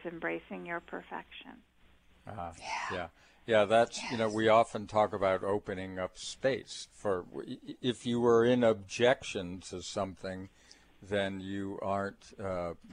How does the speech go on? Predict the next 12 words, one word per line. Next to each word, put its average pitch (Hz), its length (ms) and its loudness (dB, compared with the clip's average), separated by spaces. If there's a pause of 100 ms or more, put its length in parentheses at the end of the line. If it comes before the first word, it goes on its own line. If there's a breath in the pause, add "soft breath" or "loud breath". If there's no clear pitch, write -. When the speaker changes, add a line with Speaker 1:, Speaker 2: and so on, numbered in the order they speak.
(240)
Speaker 2:
that's 101 280 -4
filling 110 420 0
up 98 220 0
the 95 140 -8
space 101 520 -4
and 95 100 -12
not 92 220 -2
allowing 90 520 -4
it 87 180 -10
to 92 100 -18
come 87 320 -10
in. 95 180 -8